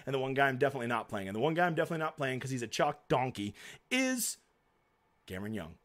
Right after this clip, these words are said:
So there you go. That's my one chalk donkey. Go leave a comment. Tell me, who's the chalk donkey you're not playing?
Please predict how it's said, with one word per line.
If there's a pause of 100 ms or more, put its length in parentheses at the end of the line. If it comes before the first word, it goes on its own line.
(160)
So (100)
there
you
go. (240)
That's
my
one
chalk
donkey.
Go
leave
a
comment.
Tell
me,
who's
the
chalk
donkey
you're
not
playing?